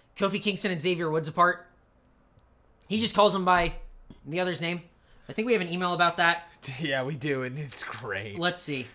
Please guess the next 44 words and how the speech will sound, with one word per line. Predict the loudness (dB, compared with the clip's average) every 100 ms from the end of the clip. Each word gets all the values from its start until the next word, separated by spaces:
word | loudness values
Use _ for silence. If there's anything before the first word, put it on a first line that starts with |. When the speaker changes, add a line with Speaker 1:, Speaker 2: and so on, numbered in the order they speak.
| 0
Speaker 2:
Go | 6
ahead | 6 6
and | 2
read | -2 2
that, | 0 0
'cause | 2
that | 8 8 6
is | -2 -8
fantastic. | -14 -12 -8 -8 -8 -8 -6 -6 2
Speaker 1:
From | 4 8
Hans. | 8 10 10 6 -6 -6 -12 -20 _ -16
Speaker 2:
Thanks, | -12 -8
Hans. | 2
Speaker 1:
Hans | 4 4
from | 4
Oklahoma. | 2 4 6 6 6 -2 -8 -20 -20 -10
You | -6 -6 -4
live | -4 0
in | -2
Oklahoma | -2 -4 -2 -2
and |
your | -4
name | -6 -8
is | -8
Hans? | -10 -10 -8 -8 -10 -16 -20 -10 0
Anyway. | 2 2 -4
Speaker 2:
That | -8
makes | -8
sense. | -6 4
Speaker 1:
Uh, | 6 6 2 -4
"Hey, | 0 8
Eric | 8 8
and | 6
Brian. | 4 4 -4 4
Michael | 4 4
Cole | 2 2
can't | 2 2
tell | 2 4
Kofi | 2 2
Kingston | -2 0 2 2
and |
Xavier | 2 2 4
Woods | 4 2
apart. | 4 4